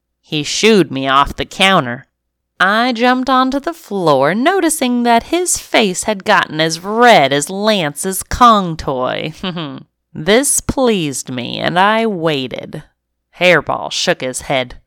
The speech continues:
He threw away the cereal box and the bits on the floor.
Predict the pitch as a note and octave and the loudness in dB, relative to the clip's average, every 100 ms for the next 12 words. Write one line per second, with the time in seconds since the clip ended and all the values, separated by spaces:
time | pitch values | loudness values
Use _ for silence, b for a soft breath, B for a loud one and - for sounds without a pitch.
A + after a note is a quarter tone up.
0 | _ - C4+ C4 - D#3 F3 F3 D#3 D#3 | _ -6 -4 -4 -2 4 6 6 4 2
1 | D3 D#3 - C3+ C3+ C3 C3 C3 C3 - | 0 -4 -2 -2 -2 0 2 2 0 -8
2 | D3 C#3 B2+ C3+ - C#3+ D3 D3+ - C#3 | -8 -8 -6 -6 -6 -8 -8 -10 -6 -4
3 | B2+ C3 | -2 -6